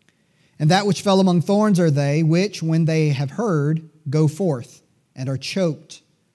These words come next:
with cares and riches and pleasures of this life, and bring no fruit to perfection.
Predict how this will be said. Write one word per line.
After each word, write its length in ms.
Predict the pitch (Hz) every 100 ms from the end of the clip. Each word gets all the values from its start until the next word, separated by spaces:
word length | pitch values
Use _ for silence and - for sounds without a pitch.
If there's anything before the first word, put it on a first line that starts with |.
| -
with 240 | 147 139 -
cares 680 | 147 147 170 180 185 - -
and 200 | 123 123
riches 520 | 160 165 160 156 151
and 200 | 135 123
pleasures 640 | - 156 135 131 135 127
of 180 | - 117
this 200 | 120 -
life, 440 | 135 135 120 - _ _ _ _ _ _ -
and 160 | 139 139
bring 240 | 156 156
no 180 | 151 156
fruit 720 | 156 - 175 151 - _ _
to 100 | 139
perfection. 640 | 127 - 147 - - 120